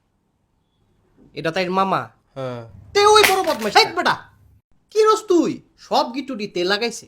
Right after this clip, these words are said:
Speaker 1: তো লাগাইছে তো বুঝছি, মোবাইলটা তো আমার। তোরে আর কি কইতাম?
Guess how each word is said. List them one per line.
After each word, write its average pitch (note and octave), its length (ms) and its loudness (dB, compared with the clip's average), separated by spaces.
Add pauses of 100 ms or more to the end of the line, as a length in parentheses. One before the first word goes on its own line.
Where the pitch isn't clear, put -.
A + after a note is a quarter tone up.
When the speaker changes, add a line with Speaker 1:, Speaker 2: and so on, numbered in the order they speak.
(120)
Speaker 1:
তো G#3+ 80 -4
লাগাইছে D#4+ 400 0
তো - 100 0
বুঝছি, F#4 300 -2
মোবাইলটা F4+ 420 0
তো G#4 100 0
আমার। F#4 360 2
তোরে E4 280 0
আর E4 120 -4
কি A#3 140 -10
কইতাম? A3+ 300 -10